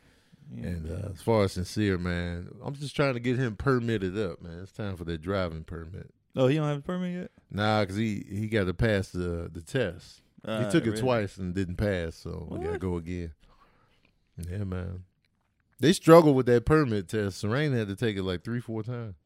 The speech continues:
Speaker 1: Hmm.
Speaker 2: I don't know what's going on in there. I would probably fail it right now. If I went in there
Speaker 1: Oh, I
Speaker 2: right
Speaker 1: feel right
Speaker 2: now,
Speaker 1: now.
Speaker 2: raw, and took the
Speaker 1: Yeah.
Speaker 2: permit test, they'd probably be like, "Nah, you don't know what you're
Speaker 1: I don't
Speaker 2: doing."
Speaker 1: know. I don't know the rules to anything anymore.
Speaker 2: Nah.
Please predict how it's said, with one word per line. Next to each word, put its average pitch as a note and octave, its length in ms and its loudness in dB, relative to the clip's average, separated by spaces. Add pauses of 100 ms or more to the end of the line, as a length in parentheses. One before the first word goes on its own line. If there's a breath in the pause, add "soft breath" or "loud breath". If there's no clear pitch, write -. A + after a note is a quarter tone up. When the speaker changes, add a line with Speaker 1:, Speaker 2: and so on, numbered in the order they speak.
(160)
Speaker 1:
Hmm. C#4 200 -2 (760)
Speaker 2:
I - 40 -12
don't G2 100 -6
know F2+ 80 -4
what's G2 220 -4
going G2+ 320 -4
on G#2 320 -2
in F#2 100 -6
there. G2+ 160 -4
I G3+ 120 12
would E3 180 12
probably B2+ 280 12
fail B2 360 6
it G2+ 80 2
right G#2+ 260 2
now. G2+ 260 -4
If F2 120 -4
I D3+ 80 8
went F#3 240 8
in E3+ 80 4
there D#3 160 8
Speaker 1:
Oh, C#3 40 12
I C3 120 12
Speaker 2:
right D#3 160 12
Speaker 1:
feel D#3+ 100 6
right E3 60 6
Speaker 2:
now, D#3 260 6
Speaker 1:
now. A#2+ 60 2
Speaker 2:
raw, D#3+ 540 8
and A2 200 -2
took D#3+ 140 4
the B2+ 60 2 (100)
Speaker 1:
Yeah. A2 80 0
Speaker 2:
permit F3+ 400 2
test, F#3+ 420 0
they'd A#2+ 180 0
probably G2 280 0
be F2+ 40 -4
like, E2+ 140 -6
"Nah, F#2 440 -8
you G#2 120 -6
don't F#2+ 140 -4
know F2 60 -4
what E2+ 140 -6
you're A2+ 100 -6
Speaker 1:
I B2 40 -4
don't A#2 140 0
Speaker 2:
doing." A2 120 0
Speaker 1:
know. A2 60 -2
I B2 60 -2
don't A2+ 100 -4
know A2 120 -4
the G#2+ 80 -8
rules G#2+ 240 -6
to G#2 100 -12
anything G#2 320 -10
anymore. C3+ 80 -8 (100)
Speaker 2:
Nah. F#2+ 160 0